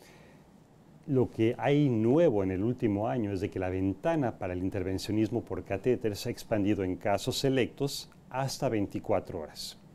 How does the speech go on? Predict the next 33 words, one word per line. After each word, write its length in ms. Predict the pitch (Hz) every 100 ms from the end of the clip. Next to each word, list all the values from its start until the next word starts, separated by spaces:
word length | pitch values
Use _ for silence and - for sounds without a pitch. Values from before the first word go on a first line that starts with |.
| - - -
Ahora 220 | 135 147
bien, 240 | 117 76 - - - - - - -
aunque 300 | 104 107 104
la 100 | 101
ventana 380 | 104 101 127 139
se 140 | -
ha 20 |
expandido, 720 | 117 - 104 101 143 120 110 147 - -
es 340 | 113 110 - -
muy 240 | 123 165 190
importante 540 | 160 117 101 107 107
reconocer 580 | 113 - 95 95 110 104
de 120 | 107
que 120 | -
el 160 | 92 90
daño 440 | 135 147 104 104 123 - -
Sigue 540 | - - - 170 101 76 -
con 200 | 104 98
cada 260 | - 147 143
minuto 340 | 123 113 113
que 100 | 117
pasa. 360 | - 82 - 87
De 160 | 92
hecho, 180 | 113 113
se 140 | -
estima 480 | 101 - 147 143 160 - - - - -
que 160 | - -
casi 460 | - 160 156 - 131
dos 360 | 101 147 156
millones 360 | 156 135 131 113
de 80 | 107
neuronas 640 | 98 104 104 107 - - -
mueren 600 | 110 117 143 101 82